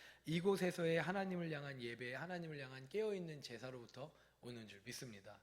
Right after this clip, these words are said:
그럼 우리 먼저 예배의 성공자 되어서 삶의 성공자로 영문 밖으로 나아가는 저와 여러분들 되시기를 주님의 이름으로 축복합니다. 또한 우리 교회 위에 세워진 모든 리-,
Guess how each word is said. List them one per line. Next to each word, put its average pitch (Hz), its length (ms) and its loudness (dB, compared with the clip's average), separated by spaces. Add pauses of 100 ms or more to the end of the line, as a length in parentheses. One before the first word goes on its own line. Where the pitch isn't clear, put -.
(380)
그럼 120 280 -4
우리 117 140 -4
먼저 117 440 -6 (300)
예배의 107 400 -6
성공자 165 440 -2
되어서 151 480 -6 (260)
삶의 196 400 0
성공자로 165 560 -4
영문 175 320 0
밖으로 147 300 0
나아가는 113 540 -8 (300)
저와 117 240 -6
여러분들 113 440 -6
되시기를 117 560 -4
주님의 113 420 -8
이름으로 107 300 -12
축복합니다. 127 760 -6 (480)
또한 170 220 6
우리 156 500 0
교회 180 220 2
위에 160 240 0
세워진 165 360 -4
모든 180 300 0
리-, 131 140 -4